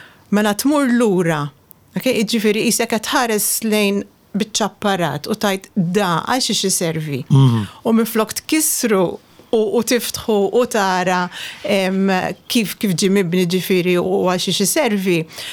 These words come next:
Speaker 1: qegħdin nagħmlu l-istess mistoqsija u naraw għal xiex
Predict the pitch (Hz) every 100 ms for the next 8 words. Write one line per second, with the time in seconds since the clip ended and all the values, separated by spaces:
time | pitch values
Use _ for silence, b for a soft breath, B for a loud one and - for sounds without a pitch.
0 | B B - 262 285 370 320 285 294 277
1 | 285 - 269 - 269 247 - 214 170 185
2 | 202 190 180 - - 330 285 - - 202
3 | 190 190 -